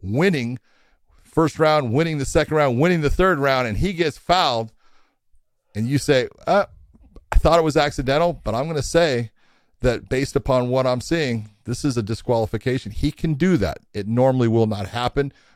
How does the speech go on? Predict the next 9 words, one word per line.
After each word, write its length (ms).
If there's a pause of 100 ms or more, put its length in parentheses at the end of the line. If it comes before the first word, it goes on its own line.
(100)
Once 300
they 160
say 300
it's 300 (200)
unintentional 720
or 260 (100)
accidental 640
in 180
nature, 480